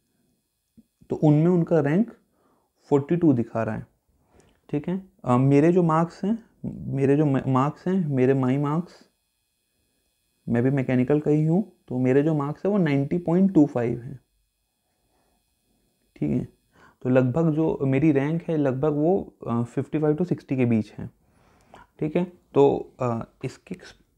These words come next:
अगर आप ये डेटा एनालाइज करें कि वन ज़ीरो वन ज़ीरो लोगों ने सबमिट किया है मैकेनिकल में, this is for mechanical।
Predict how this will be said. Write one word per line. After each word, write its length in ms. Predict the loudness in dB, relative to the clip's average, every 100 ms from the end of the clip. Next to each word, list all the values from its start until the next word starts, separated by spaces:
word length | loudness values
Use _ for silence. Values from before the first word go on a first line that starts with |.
| -8
अगर 180 | 2 4
आप 180 | 4 4
ये 100 | 4
डेटा 280 | 4 2 0
एनालाइज 380 | 0 0 -2
करें 320 | -2 0 0 -2
कि 300 | -4 -2 -2 -4 -6 -2
वन 160 | 0 4
ज़ीरो 180 | 4
वन 160 | 4 2
ज़ीरो 200 | 2 2
लोगों 260 | 2 0 -2
ने 360 | -2 -4 -8 -12 -8
सबमिट 280 | -2 -2 -2
किया 280 | 0 0
है 260 | 0 -6 -12 _ _ _ _ _ _ _ -6
मैकेनिकल 440 | -4 -2 -2 0
में, 200 | -2 -4 -8 _ _ _ _ _ _ _ -6
this 140 | -2 0
is 80 | 0
for 140 | 0
mechanical। 480 | -2 0 -2 -2